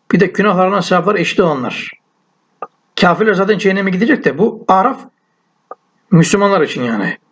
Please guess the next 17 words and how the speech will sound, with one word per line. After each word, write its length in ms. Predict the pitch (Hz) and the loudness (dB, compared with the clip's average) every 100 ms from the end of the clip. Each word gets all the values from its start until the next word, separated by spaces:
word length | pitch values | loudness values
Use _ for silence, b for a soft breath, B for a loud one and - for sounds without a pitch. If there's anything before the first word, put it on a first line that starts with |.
| _ _ _ | _ _ _
Günahlarla 520 | - 214 175 185 226 | 2 4 4 2 0
sevapları 440 | 180 185 180 190 220 | 0 0 0 0 0
eşit 240 | 180 - | -2 0
olanlar. 520 | 180 135 117 - - - _ _ _ _ _ _ _ _ _ _ _ | 0 0 -4 -8 -12 -18 _ _ _ _ _ _ _ _ _ _ _
Ona 220 | 175 214 | 2 4
göre 200 | 175 208 | 2 0
cennete 280 | 208 190 202 | 0 0 2
ya 120 | 214 | 0
da 60 | 226 | 0
cehenneme 340 | - 185 190 | 0 0 0
gidecekler. 500 | 160 120 117 - - - | -2 -2 -2 -6 -6 -2
Birinci 240 | 180 185 | 0 2
görüş 280 | 180 190 - | 2 0 0
bu. 260 | - - _ _ _ _ _ _ _ _ - - - B B B B B - | -4 -4 _ _ _ _ _ _ _ _ -18 -14 -12 B B B B B 2
İkinci 380 | 175 240 311 | 4 4 2
görüş, 460 | 247 202 262 - - _ _ _ _ _ _ _ _ - - _ _ _ - - | 2 2 0 -4 -10 _ _ _ _ _ _ _ _ -10 -10 _ _ _ -20 -2
Araf'takiler 840 | 202 262 240 190 180 190 302 - | 0 0 0 -2 0 -2 -2 -8